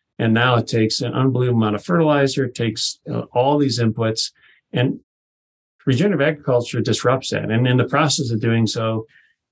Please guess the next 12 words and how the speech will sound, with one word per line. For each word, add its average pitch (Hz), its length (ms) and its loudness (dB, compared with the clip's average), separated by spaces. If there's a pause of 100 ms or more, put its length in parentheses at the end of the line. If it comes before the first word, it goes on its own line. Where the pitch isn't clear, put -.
(460)
we 117 80 2
sequester 139 520 0
carbon 127 460 2
at 110 120 0
a 110 80 2
rate 107 280 2
that 104 100 0
allows 107 340 0
us 113 120 -4
to 107 80 -4
begin 110 380 0
recapture 117 800 -2